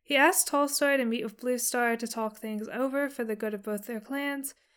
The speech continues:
and Tallstar cautiously agrees with the caveat that a trusted outside party, Ravenpaw, will deliver the message to Bluestar to meet at Four Trees at dawn. Fireheart doesn't tell Tallstar that the meeting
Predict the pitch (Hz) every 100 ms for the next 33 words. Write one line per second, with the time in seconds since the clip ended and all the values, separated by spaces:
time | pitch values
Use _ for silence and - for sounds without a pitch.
0 | _ - 240 277 302 311 - 311 311 -
1 | 247 240 254 233 247 247 220 247 254 262
2 | 240 233 226 247 240 240 240 233 233 _
3 | _ - 233 233 226 294 302 302 262 240
4 | 247 247 226 214 220 208 208 202 220 233
5 | 226 214 208 208 208 208 - 220 233 233
6 | 262 240 220 220 214 - - - 277 277
7 | 262 262 254 - _ _ _ _ - 277
8 | 254 247 226 226 220 202 220 208 208 208
9 | 202 202 - 220 - - 254 277 277 262
10 | 262 285 311 330 311 294 247 240 233 247
11 | 240 233 - - - 220 226 226 220 220